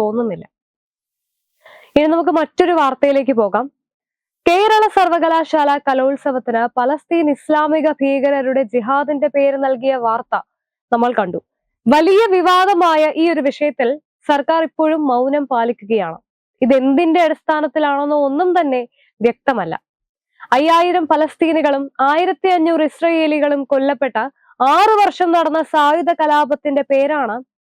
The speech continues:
ഇന്തിഫാദ. അർത്ഥമെന്തെന്ന് ഒരു ശതമാനം കുട്ടികൾക്ക് പോലും അറിയാത്ത അറബി പേര് കേരള സർവകലാശാല കലോത്സവത്തിനിട്ട സ്ഥിതിക്ക്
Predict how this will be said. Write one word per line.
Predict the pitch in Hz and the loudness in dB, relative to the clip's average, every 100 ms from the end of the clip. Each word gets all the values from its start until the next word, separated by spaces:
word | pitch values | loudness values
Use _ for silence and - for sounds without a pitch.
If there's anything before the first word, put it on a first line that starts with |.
| - | -2
ഇന്തിഫാദ. | 262 277 302 - 180 - - _ _ - 269 | 0 0 -2 -2 -4 -4 -12 _ _ -2 0
അർത്ഥമെന്തെന്ന് | 311 - 415 415 403 339 349 330 330 _ - 269 | 0 -2 0 2 2 2 2 0 -2 _ -2 0
ഒരു | 302 349 | 0 0
ശതമാനം | 349 330 339 330 339 302 | 0 0 0 0 0 -2
കുട്ടികൾക്ക് | 254 320 311 294 | 0 0 0 0
പോലും | 320 285 285 294 262 | 0 0 0 0 -2
അറിയാത്ത | 269 285 262 214 247 _ - 247 | -2 -2 -4 -6 -6 _ -4 -2
അറബി | 294 285 339 - | -2 -2 -4 -2
പേര് | 240 208 - _ _ _ _ - | -2 -2 -6 _ _ _ _ -2
കേരള | 320 349 415 415 349 | 0 2 2 0 2
സർവകലാശാല | 370 320 339 339 339 311 311 302 | 0 2 0 0 0 0 -2 -2
കലോത്സവത്തിനിട്ട | 294 277 294 302 330 311 311 285 - 294 | -2 -2 -2 -2 -4 -2 -2 -2 -2 -6
സ്ഥിതിക്ക് | - 247 240 - | -6 -4 -4 -2